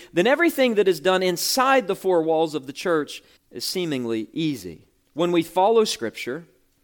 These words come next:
our doctrine will be right. When we follow Scripture, we understand what church government looks like,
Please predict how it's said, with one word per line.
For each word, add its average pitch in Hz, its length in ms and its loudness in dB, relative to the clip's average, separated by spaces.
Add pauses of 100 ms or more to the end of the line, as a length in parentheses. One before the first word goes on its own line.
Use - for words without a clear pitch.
(120)
our 143 120 2
doctrine 156 520 0
will 139 100 -2
be 135 140 0
right. 117 320 -2 (420)
When 156 140 -4
we 160 80 4
follow 226 400 4
Scripture, 180 480 -2
we 170 180 6
understand 185 500 0
what 165 140 4
church 165 380 -6
government 147 480 0
looks 170 340 -2
like, 113 420 -2